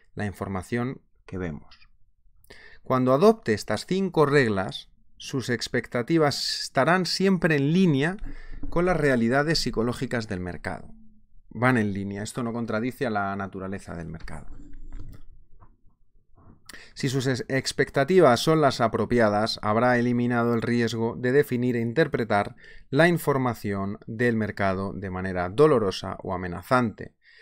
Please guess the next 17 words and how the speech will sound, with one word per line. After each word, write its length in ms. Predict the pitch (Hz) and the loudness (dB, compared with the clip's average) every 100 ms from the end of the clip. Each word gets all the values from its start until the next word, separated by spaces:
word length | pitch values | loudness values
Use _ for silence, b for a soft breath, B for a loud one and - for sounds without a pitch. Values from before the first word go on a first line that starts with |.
| b b | b b
y 120 | 120 | 0
habrá 240 | 127 135 151 | 4 4 4
neutralizado 800 | 123 113 156 135 113 120 117 110 | 2 2 2 2 2 2 2 2
de 60 | |
este 220 | 135 - 98 | -2 -4 -4
modo 400 | 101 101 101 - | -4 -4 -6 -8
el 180 | 104 92 | -10 -8
riesgo 560 | 101 101 98 101 101 - | -4 -4 -4 -6 -8 -10
emocional 800 | 85 82 - 85 85 85 82 - | -12 -12 -10 -6 -4 -4 -6 -12
del 300 | 104 92 87 | -16 -14 -10
trading. 600 | - 117 107 87 90 80 - - _ _ _ _ _ - b b b b b b b b b - - | 0 2 2 -2 -8 -12 -14 -20 _ _ _ _ _ -20 b b b b b b b b b -18 -8
La 160 | 127 127 | 0 4
idea 240 | 160 196 | 6 4
es 120 | 220 | 4
crear 280 | - 165 185 | 0 0 2
un 100 | 175 | 2
estado 640 | 156 - 175 175 156 175 | 0 2 4 4 2 -4